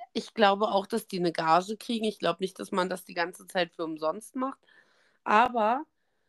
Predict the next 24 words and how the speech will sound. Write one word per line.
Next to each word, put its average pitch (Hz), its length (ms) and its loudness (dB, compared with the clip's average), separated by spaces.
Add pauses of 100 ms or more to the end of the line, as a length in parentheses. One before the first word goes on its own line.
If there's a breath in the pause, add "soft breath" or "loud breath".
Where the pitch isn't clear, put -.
(160)
du, 220 260 -6
du 214 220 -6
gehst 247 260 0
ja 254 100 6
da 226 120 4
rein 214 260 2
und 240 200 -6
weißt, 208 420 0
ich 208 160 -8
bin 214 160 -4
eins 226 400 2
von 214 300 0
zehn 208 280 2
Pärchen 233 580 0
und 220 160 -6
nur 202 180 0
ein 214 240 -4
Paar 226 240 2
gewinnt 214 360 -12
halt 220 180 -2
das 208 120 -20
Preisgeld 233 580 -2
am - 120 -4
Ende. 175 260 -10